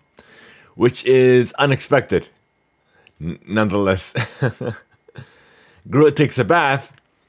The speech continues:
where Groot is on some strange planet, some strange place, where he takes a mud bath. And it leads to,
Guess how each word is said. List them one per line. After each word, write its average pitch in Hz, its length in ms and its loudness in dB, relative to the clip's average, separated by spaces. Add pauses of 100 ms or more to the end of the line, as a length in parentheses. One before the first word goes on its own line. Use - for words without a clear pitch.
(320)
where 107 160 2
Groot 143 340 2
is 123 160 -4
on 110 840 0 (1800)
some 92 640 -2
strange 101 1400 -4 (180)
planet, 117 580 -4
some 98 120 -12
strange 107 400 -6
place, 117 460 0 (420)
where 110 260 0
he 101 140 -2
takes 110 520 -4
a 104 360 0 (420)
mud 240 220 0
bath. 90 420 -4 (1160)
And 123 160 2
it 120 180 -2
leads 226 320 0
to, 139 580 0